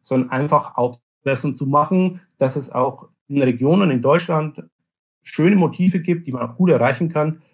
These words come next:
die sich lohnt, ein Foto zu machen, wenn die Bedingungen entsprechend sind. Also es sind jetzt nicht so, so Motive, wo du eigentlich immer hingehen kannst, sondern es sind halt Motive, wo du schon dir überlegen musst, wie mache ich ein Bild, wann funktioniert das Bild. Und es soll einfach Lust machen, auch so ein bisschen die Umgebung vor der Haustür zu entdecken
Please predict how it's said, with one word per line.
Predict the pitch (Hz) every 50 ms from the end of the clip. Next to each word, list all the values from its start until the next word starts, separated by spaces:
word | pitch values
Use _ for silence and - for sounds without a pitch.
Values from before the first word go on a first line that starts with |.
| _ _ _
die | - 127
sich | 120 120 117 - -
lohnt, | 135 143 180 202 185 190
ein | - 110
Foto | - - 190 190 208
zu | - - 160
machen, | 160 160 156 180 156 135
wenn | 131
die | 127
Bedingungen | 110 110 117 151 202 214 202 196 202
entsprechend | - - 170 - - - 180 160 175 190 160
sind. | - 202 208 190 - -
Also | 117 117
es | 113 117
sind | 135 127
jetzt | 123 -
nicht | 147 143 -
so, | - 131 127 127 123 120 117 113 117 - _ _ _ _ _ - -
so | _ 120
Motive, | 113 113 117 - 160 160 156 139
wo | 135 127
du | 123
eigentlich | 120 117 117 127
immer | 165 190 185
hingehen | 190 202 196 190
kannst, | 185 180 180 180 -
sondern | - 139 123
es | 117
sind | 117 120
halt | 117 117 - -
Motive, | 131 113 117 156 175 175 185 156 131
wo | 131 127
du | 151
schon | - - - 147 160 175 170
dir | 143 135
überlegen | - 123 117 113 151 180 185 180
musst, | 170 175 165 - - 135
wie | 151 170
mache | 170 170 165 185
ich | 170 -
ein | 180 156 -
Bild, | - 180 180 175 -
wann | 139 135 135
funktioniert | - 160 160 165 165 160 160 156 -
das | 131 -
Bild. | - - 165 165 170 170 170 - - _ _ _
Und | 139 143
es | 143 139
soll | 147 147
einfach | - 131 127 127 - -
Lust | 139 180 185 - - -
machen, | 151 147 - 160 -
auch | - 131 143 139
so | - - 127
ein | 113
bisschen | 170 160 165 - 151 135 131 127 123 123 - _ _ -
die | 143 135
Umgebung | 127 117 117 180 190 185 196 180 175
vor | - 139
der | 120 127 - -
Haustür | 180 208 202 - _ _ _ _ _ _ _ - 196 180 165
zu | - 175
entdecken | 165 160 156 - 165 170 165 175 180 175 165 170